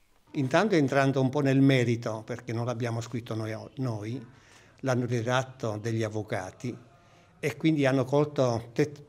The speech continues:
degli elementi deboli nella motivazione della, del, de-, de-, dell'ordinanza di chiusura. Peraltro ci siamo detti che se lo sco-, scopo è la salute pubblica,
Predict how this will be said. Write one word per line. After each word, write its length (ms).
degli 220
elementi 440
deboli 520
nella 300
motivazione 960
della, 440
del, 200
de-, 240
de-, 340
dell'ordinanza 680
di 140
chiusura. 680
Peraltro 840
ci 140
siamo 240
detti 480
che 300
se 200
lo 140
sco-, 240
scopo 400
è 40
la 80
salute 400
pubblica, 720